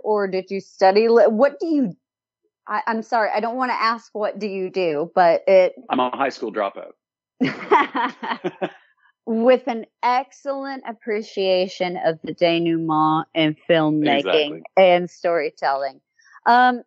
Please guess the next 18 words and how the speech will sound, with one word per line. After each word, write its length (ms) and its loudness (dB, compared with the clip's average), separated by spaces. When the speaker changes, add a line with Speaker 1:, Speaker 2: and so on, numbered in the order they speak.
Speaker 1:
actually, 720 -10
that 160 -8
would 160 -10
be 160 -8
really 520 2
cool 460 -4
because 640 2
the 420 -4
actual 680 -2
horror 520 0
of 360 0
that 300 2
particular 540 -8
story 420 -4
that 120 -4
Speaker 2:
Yeah. 80 0
Speaker 1:
he's 220 -4
telling 520 0